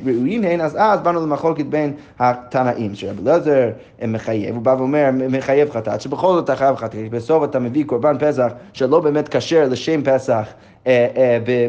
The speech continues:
בערב פסח, בשבת, ולכן אתה חייב חטאת, רבי יהושע פוטר. אז הגמרא אומרת, אז, ולכאורה, הס-, ה-, הסברה של רבי יהושע זה בגלל שבן אדם שטעה בדבר מצווה, אה, ועשה מצווה כלשהו, אז הוא פטור.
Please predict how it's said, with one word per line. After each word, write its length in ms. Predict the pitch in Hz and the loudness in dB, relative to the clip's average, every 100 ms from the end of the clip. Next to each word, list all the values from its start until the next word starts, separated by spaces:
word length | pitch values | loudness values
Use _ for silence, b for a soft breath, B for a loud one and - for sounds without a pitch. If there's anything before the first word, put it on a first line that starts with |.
| 117 | 0
בערב 360 | 131 135 131 | 0 0 0
פסח, 280 | - 110 117 107 | -2 -4 -4 -6
בשבת, 440 | 113 110 98 113 | -2 -2 -2 -4
ולכן 240 | 123 139 | -4 -4
אתה 100 | 120 | -6
חייב 220 | 113 113 107 | -2 -2 -2
חטאת, 260 | 101 87 | -6 -6
רבי 220 | 127 147 | -4 -2
יהושע 240 | 156 156 208 | -2 0 0
פוטר. 320 | 202 208 208 208 B B B | 2 0 0 -2 B B B
אז 160 | - 101 | -12 -10
הגמרא 220 | 92 127 | -4 0
אומרת, 360 | 147 175 190 175 | 2 4 4 2
אז, 220 | 123 120 | -2 -4
ולכאורה, 480 | 120 123 123 202 170 | -4 -6 -2 2 2
הס-, 140 | 151 - | 2 -2
ה-, 380 | 135 127 - 123 | -2 0 0 -2
הסברה 460 | 117 - 123 170 | -4 -2 0 2
של 100 | 175 | 0
רבי 120 | 180 180 | -2 -6
יהושע 300 | 185 233 214 | -4 0 0
זה 100 | 165 | 0
בגלל 340 | 156 208 202 | 0 2 2
שבן 200 | - 147 | 0 -4
אדם 240 | 147 190 | -2 -4
שטעה 440 | - 147 - - 185 | -4 -6 -4 0 0
בדבר 360 | 135 202 196 | 0 0 0
מצווה, 480 | 202 240 - 202 190 190 B B 127 | -2 -4 0 2 2 -2 B B -2
אה, 120 | 147 | 0
ועשה 340 | 147 185 202 208 | 2 2 0 -2
מצווה 320 | 220 208 202 | -4 -4 -2
כלשהו, 560 | 214 240 208 202 196 - | 2 2 4 4 4 4
אז 180 | 180 175 | 0 0
הוא 80 | 165 | 0
פטור. 380 | 160 151 120 | -2 0 -2